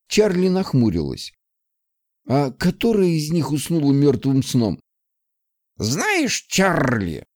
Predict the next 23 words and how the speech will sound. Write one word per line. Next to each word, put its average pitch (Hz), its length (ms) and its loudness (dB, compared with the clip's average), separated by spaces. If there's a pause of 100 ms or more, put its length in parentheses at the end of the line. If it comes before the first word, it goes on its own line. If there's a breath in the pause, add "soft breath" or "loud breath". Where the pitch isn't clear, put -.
я 127 300 0
не 185 160 2
знаю 165 480 -2
ни 160 120 2
одного 165 460 -2
чародея, 160 1120 -2
который 139 600 -2 (400)
с - 180 -4
таким 208 500 -2
же 165 200 2
воодушевлением, 165 1300 0
как 117 240 -4
и 101 40 -2
ты, 190 480 -2 (360)
стремился 269 1200 0
бы 185 160 2
посмаковать 165 920 -2
подробности 180 1300 0
чужой 160 380 0
смерти". 131 1080 0 (920)
"Не 170 240 2
ворчи, 202 520 0
пернатый", 147 680 -2